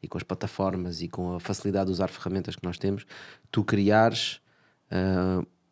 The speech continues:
um, um modo de vida à volta de algo que te apaixone.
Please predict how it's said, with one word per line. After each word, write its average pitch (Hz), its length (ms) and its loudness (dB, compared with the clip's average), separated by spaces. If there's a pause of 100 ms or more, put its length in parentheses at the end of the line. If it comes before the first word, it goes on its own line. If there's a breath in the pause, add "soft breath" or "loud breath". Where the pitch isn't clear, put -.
(400)
um, 98 420 2
um 101 100 2
modo 101 360 4
de 90 80 -6
vida 107 260 2
à 98 40 2
volta 104 420 2
de 95 300 0
algo 101 240 4
que - 100 -12
te - 100 -4
apaixone. 85 540 -4